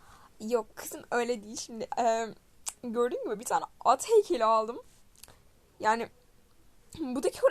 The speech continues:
evimize koyduğumuzu düşünsene. Bütün evimize gelen arkadaşlarım bunlara bayılacaklar. Anne, arkadaşın yok. <laughs>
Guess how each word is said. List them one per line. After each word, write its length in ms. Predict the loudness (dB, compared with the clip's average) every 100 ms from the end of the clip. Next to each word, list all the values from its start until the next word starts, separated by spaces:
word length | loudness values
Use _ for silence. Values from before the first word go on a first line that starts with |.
| 2
evimize 380 | -4 -2 0 -2
koyduğumuzu 580 | 0 -2 -2 -2 -6 -6
düşünsene. 600 | -8 -6 -4 -2 -2 -2 -8 -20 -20 -16
Bütün 400 | -12 -8 -8 -6
evimize 360 | -6 -6 -4 -2
gelen 240 | -2 -2 2
arkadaşlarım 800 | 2 4 2 2 0 -4 -4 -6
bunlara 440 | -8 -4 -4 -2
bayılacaklar. 1080 | -6 -8 -10 -8 -2 -2 2 4 4 2 -6 _ _ _ _ _ -20 -20 -16 -4
Anne, 440 | -2 0 0 -2 -8 _ _ 6
arkadaşın 520 | 6 8 4 4 0
yok. 520 | 8 8 8 4 -14 _ -20 _ _ _ _ _ _ _ -20 _ _ -8
<laughs> 640 | -6 -6 -10 -8 -4 -4